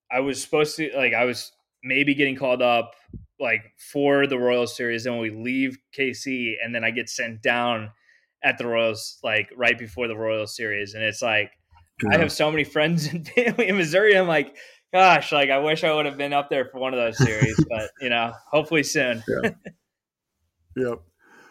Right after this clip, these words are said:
Speaker 2: All right. Well, um, on the day I see you, hopefully, uh, Cardinals or the Royals, uh, basically no hit the Sox except for the four that you get that day.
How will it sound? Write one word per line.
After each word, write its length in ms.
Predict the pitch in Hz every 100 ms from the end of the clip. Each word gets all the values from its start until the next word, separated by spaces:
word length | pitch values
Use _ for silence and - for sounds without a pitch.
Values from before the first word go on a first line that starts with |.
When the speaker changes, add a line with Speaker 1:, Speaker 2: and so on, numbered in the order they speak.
| _ _
Speaker 2:
All 120 | 147 139
right. 180 | 123 -
Well, 380 | 160 143 143 143
um, 460 | 143 127 123 120 160 - _ _ -
on 160 | 151
the 80 | 151
day 220 | 135 151
I 120 | 160 170
see 220 | - 143
you, 240 | 135 143
hopefully, 580 | 135 135 135 143 143 139
uh, 420 | 127 123 123 123 123
Cardinals 520 | - 139 139 139 127
or 80 | 131
the 80 | 117
Royals, 540 | 120 127 131 135 110
uh, 180 | 123 120
basically 520 | 117 147 143 143 139
no 220 | 127 131
hit 220 | 123 143 -
the 80 |
Sox 400 | - 135 139 143
except 300 | 127 - 135
for 100 | -
the 100 | 117
four 320 | 110 - 143 127
that 160 | 131
you 140 | 127 113
get 180 | 123 123
that 220 | 120 -
day. 240 | 147 170